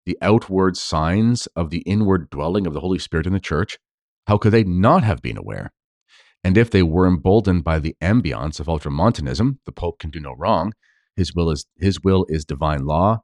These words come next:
exempt from error, exempted from imprudence, et cetera, or by the swaggering of aggiornamento,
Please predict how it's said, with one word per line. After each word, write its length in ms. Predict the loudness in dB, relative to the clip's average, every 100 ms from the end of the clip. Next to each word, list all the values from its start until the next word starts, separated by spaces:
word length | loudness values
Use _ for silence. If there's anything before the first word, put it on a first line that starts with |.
| -10
exempt 340 | -6 -4 -4
from 180 | -6 -8
error, 380 | -4 0 0 0 -6 _
exempted 440 | -12 -4 -4 -4 -6
from 160 | -8 -8
imprudence, 400 | -6 -4 -6 -6
et 80 |
cetera, 420 | -2 0 0 -2 -4 _ _ _ _ -20 _
or 100 | 0
by 140 | 2 4
the 100 | 2
swaggering 500 | -2 0 2 4 2
of 120 | 0
aggiornamento, 880 | -2 0 0 0 2 2 2 2 0